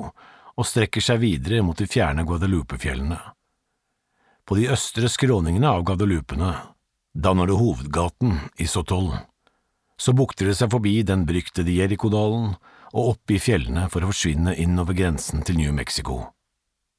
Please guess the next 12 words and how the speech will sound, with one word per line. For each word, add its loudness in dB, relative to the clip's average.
Pueblo-indianerne 0
trasket -2
her 2
lenge 0
før 0
spanierne -2
brakte -2
hesten -2
til 0
den 2
nye 0
verden -4